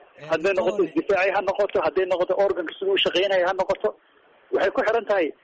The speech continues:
qaybta, een, maxaan ku rahdaye, een, spinal cord-ka ama xangulaha qaybta ka dhaawacantay, areada ka agdhow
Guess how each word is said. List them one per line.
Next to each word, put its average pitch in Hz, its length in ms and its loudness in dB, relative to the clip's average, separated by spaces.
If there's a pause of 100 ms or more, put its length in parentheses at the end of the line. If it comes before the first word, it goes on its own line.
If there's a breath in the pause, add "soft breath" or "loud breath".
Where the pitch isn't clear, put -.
(220 soft breath)
qaybta, 226 540 0 (560)
een, 165 200 2
maxaan 190 200 -2
ku 196 80 0
rahdaye, 160 460 2 (140)
een, 156 200 2 (220)
spinal 202 360 0
cord-ka 190 320 -2
ama 151 180 -2
xangulaha 160 520 0 (320 loud breath)
qaybta 196 300 -2
ka 277 120 -2
dhaawacantay, 147 680 0 (380 soft breath)
areada 415 580 2 (360)
ka - 100 2
agdhow 330 380 0